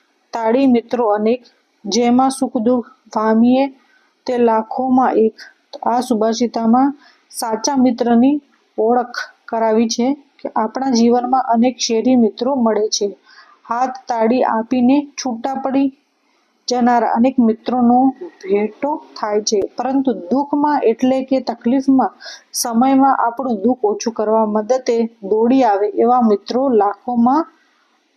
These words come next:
કોઈક જ હોય છે. આથી આપણે ઢાલ જેવો મિત્ર શોધવો જોઈએ. તે આપણા સુખના સમયમાં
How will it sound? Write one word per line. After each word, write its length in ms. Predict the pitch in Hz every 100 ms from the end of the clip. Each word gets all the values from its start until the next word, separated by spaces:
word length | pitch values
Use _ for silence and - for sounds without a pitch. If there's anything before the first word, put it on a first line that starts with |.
| -
કોઈક 260 | 277 294 285 - _ _ _
જ 100 | - -
હોય 180 | 226 214
છે. 360 | 220 - 190 196 _ _ _ _ _ _ _ _ _ -
આથી 380 | 233 240 262 277
આપણે 480 | 214 226 247 254
ઢાલ 520 | 247 262 - - 233 262
જેવો 280 | 233 233 233
મિત્ર 420 | 226 240 - 254
શોધવો 480 | 240 240 202 202 240
જોઈએ. 420 | 196 214 208 240 254 _ _ _ _ _ -
તે 80 | 262
આપણા 640 | - 226 226 226 233 240 240 _ -
સુખના 380 | 269 262 247 262
સમયમાં 600 | 240 220 220 214 226